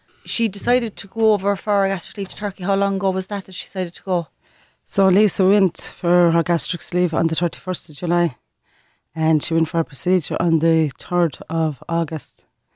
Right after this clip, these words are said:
Speaker 2: And she returned home on the fifth of August from
Speaker 1: And
Speaker 2: Turkey.
Speaker 1: what was it like when she came home? Was she, was it all right? How, how did the surgery go? Did she was complaining about anything or?
Speaker 2: Oh no, I was talking to her when she was actually after her surgery, and she was actually in pain. And,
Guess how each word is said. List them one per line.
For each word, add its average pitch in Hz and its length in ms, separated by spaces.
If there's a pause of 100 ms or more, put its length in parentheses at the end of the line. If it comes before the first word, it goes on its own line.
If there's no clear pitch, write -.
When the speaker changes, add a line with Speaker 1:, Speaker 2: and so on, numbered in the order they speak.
(560)
Speaker 2:
And 147 140
she 156 100
returned 165 320
home 170 220
on 160 60
the 139 60
fifth - 300
of 147 60
August 160 520 (680)
from 151 120
Speaker 1:
And 151 60
Speaker 2:
Turkey. 165 380 (220)
Speaker 1:
what 175 200
was 170 160
it 185 120
like 180 240
when 185 120
she - 120
came 190 120
home? 180 180
Was 175 100
she, 190 420
was 180 180
it 175 80
all 165 140
right? 226 180
How, 202 200
how 220 160
did 196 140
the 208 80
surgery 196 460
go? 165 140
Did 160 160
she - 240
was 165 220
complaining 185 480
about 202 180
anything 202 460
or? 196 180 (220)
Speaker 2:
Oh 254 80
no, 262 160
I 240 40
was 208 120
talking 240 340
to 190 80
her 196 60
when 190 80
she - 120
was 180 120
actually 196 260
after 190 240
her 175 60
surgery, 175 440
and 165 300
she 170 120
was 156 120
actually 170 280
in 156 60
pain. 165 380
And, 147 420